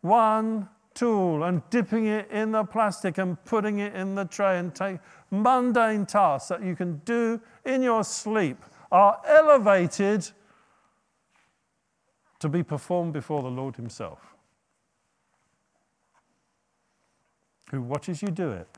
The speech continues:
with a smile and empowers you to elevate it into worship of him. Let's pray.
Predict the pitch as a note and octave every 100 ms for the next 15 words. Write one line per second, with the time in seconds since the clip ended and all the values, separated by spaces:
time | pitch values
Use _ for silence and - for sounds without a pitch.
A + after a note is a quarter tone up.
0 | _ _ _ _ _ _ _ _ _ _
1 | _ - A2 A#2+ - C#3+ A#2 G2 F2 -
2 | _ _ _ _ _ _ _ _ _ _
3 | _ _ _ - B2+ C3 A#2 - F#3+ F3
4 | C#3 - F#2+ F#2+ G2 _ _ _ _ _
5 | _ _ _ _ _ _ _ _ _ _
6 | _ _ _ _ _ _ _ _ - D#3+
7 | - D3 D3 C3+ A#2+ A2 - E2+ - _
8 | _ _ _ _ _ _ _ _ B2 -
9 | A#2 A#2+ A#2+ - G2 - _ - F#2+ -
10 | F2+ C#2 _ _ _ _ _ _ _ _
11 | _ _ _ _ _ _ _ _ _ _
12 | _ _ _ _ _ _ _ _ - _
13 | _ _ _ _ _ _ _ _ _ _
14 | _ - - - - - G#2+ E2